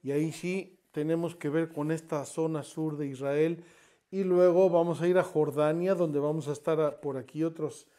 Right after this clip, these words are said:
seis, ocho días, y vamos a terminar aquí en el Monte Nebo, miren, a la altura del Mar Muerto, a la altura del Mar Muerto,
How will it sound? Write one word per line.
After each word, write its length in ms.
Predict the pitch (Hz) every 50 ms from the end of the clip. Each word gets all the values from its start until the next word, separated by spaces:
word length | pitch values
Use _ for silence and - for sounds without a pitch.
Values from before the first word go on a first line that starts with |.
| _ _ _ _ _
seis, 480 | _ - - 160 165 170 175 165 175 180
ocho 320 | 175 170 175 - 165 156
días, 480 | 135 151 160 165 165 170 165 165 - - _ _ _ _ _ _
y 100 | - 135
vamos 340 | 143 156 165 175 170 165 170
a 100 | 160 156
terminar 800 | 165 151 143 139 147 147 147 147 151 156 160 160 160 156 - _ _ _ _ _ -
aquí 640 | 131 127 - - - 165 170 175 180 180 180 - _ _ _ _ _ _ _ _ _ _
en 160 | 147 139 143
el 140 | 135 139 139
Monte 440 | 147 160 165 175 170 175 175 165
Nebo, 340 | 156 156 160 165 160 160 156
miren, 360 | 156 160 160 160 156 151 147
a 100 | 147 143
la 60 | 143 139
altura 400 | 139 135 - 165 175 175 175 156
del 160 | 151 139 135
Mar 240 | 139 147 151 147 143
Muerto, 720 | 151 151 160 165 160 160 165 - 196 185 185 185 - _ _ _ _ _ _ _
a 80 | 160 139
la 100 | 143 139
altura 380 | 139 135 - 165 165 175 170
del 160 | 165 156 147
Mar 200 | 147 147 151 156
Muerto, 720 | 156 156 151 156 151 147 143 143 - - 160 160 156 160